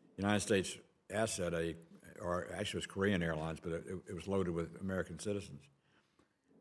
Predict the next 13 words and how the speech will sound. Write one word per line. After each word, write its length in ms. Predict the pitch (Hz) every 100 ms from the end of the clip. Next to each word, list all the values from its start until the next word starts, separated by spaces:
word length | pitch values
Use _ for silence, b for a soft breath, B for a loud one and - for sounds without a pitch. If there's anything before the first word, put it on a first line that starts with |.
| -
where 100 | 101
the 80 |
president 500 | 98 131 131 113 107
could 300 | - 160 170
have, 440 | 117 95 87 92 98 - b b b _ _ _ -
if 300 | 101 101 - - -
based 300 | 110 110 -
on 120 | 107
information 600 | 107 107 104 107 101 104
he 240 | 98 110 107
or 80 | 92
she 420 | - 104 95 87
had 440 | 113 110 92 87